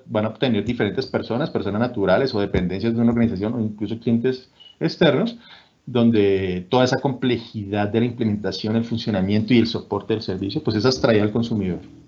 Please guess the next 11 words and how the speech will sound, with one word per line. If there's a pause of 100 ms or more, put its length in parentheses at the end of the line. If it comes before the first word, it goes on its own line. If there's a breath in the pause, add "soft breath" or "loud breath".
(100)
¿sí? (2000 soft breath)
Muy
bien, (320)
<clears throat>
aquí
tenemos (580)
un
pequeño
metamodelo
para
explicar